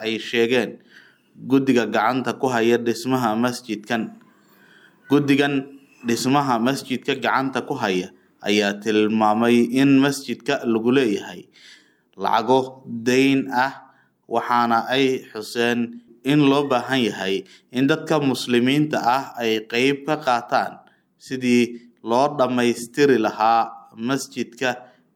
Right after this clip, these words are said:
iyo waxyaabaha uu u baahan yahay. Macallin Cumar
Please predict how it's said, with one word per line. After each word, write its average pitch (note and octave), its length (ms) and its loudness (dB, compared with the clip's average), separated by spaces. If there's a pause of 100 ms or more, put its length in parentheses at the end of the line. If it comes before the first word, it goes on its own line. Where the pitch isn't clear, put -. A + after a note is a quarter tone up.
(160)
iyo B2+ 640 2
waxyaabaha A#2 840 -2
uu A#2+ 200 -4
u - 80 0
baahan A#2 400 0 (120)
yahay. A2 200 -2 (640)
Macallin B2+ 560 0
Cumar D#3+ 280 2